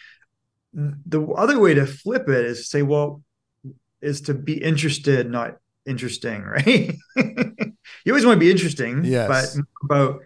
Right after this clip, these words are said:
Speaker 1: like, you know, "I'm looking for this. How, who can I help?" And I think that's the mentality. If you're part of a group that's not like that, that's really challenging. That's why, you know, you wanna build your own group. That's kinda what I started Founders Pack, right? I wanna help founders get their message out to investors.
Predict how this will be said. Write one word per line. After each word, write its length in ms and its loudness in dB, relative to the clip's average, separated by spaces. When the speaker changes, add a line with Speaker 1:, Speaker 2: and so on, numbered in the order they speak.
Speaker 1:
like, 240 -6
you 80 -10
know, 100 -8
"I'm 260 0
looking 340 0
for 160 -10
this. 600 -4
How, 300 -4
who 280 -2
can 140 -2
I 80 0
help?" 540 -2
And 80 -2
I 80 4
think 260 2
that's 280 -2
the 100 -4
mentality. 560 -2
If 100 -6
you're 160 -2
part 160 2
of 80 0
a 60 2
group 240 -8
that's 160 -10
not 180 -4
like 200 -2
that, 180 -2
that's 180 -8
really 140 -4
challenging. 480 -2
That's 180 -2
why, 220 0
you 200 -6
know, 60 -6
you 120 -4
wanna 160 -2
build 320 -4
your 120 -4
own 120 -8
group. 200 2
That's 140 0
kinda 220 -4
what 140 -6
I 100 -4
started 340 -4
Founders 320 -2
Pack, 380 -8
right? 220 -4
I 80 -6
wanna 180 0
help 260 -2
founders 500 -2
get 180 -6
their 100 -2
message 360 -6
out 180 -6
to 120 -12
investors. 720 -4